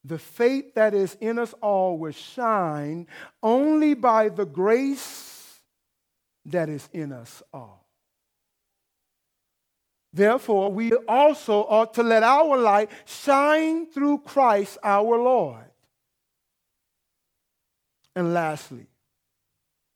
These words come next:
next we see the sharp contrast in our next couple of verses, taking us to our final point in the message, the curious crowd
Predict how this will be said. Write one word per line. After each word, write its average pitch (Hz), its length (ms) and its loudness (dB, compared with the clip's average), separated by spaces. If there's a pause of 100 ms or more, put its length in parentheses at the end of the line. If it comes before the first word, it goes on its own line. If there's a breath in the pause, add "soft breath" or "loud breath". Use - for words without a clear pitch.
(480)
next 185 400 -6
we 202 140 -12
see 180 480 -10 (420)
the 151 80 -12
sharp 185 540 -4
contrast 170 880 -6
in 165 140 -10
our 147 420 -8 (300)
next 185 360 -6
couple 185 260 -6
of 175 80 -8
verses, 160 480 -10
taking 185 400 -8
us 170 200 -6
to 165 180 -10
our 135 140 -12
final 185 440 -8
point 147 420 -12 (320 soft breath)
in 190 220 -4
the 196 80 -8
message, 160 680 -10 (920)
the 143 60 -16
curious 208 540 -6
crowd 127 600 -18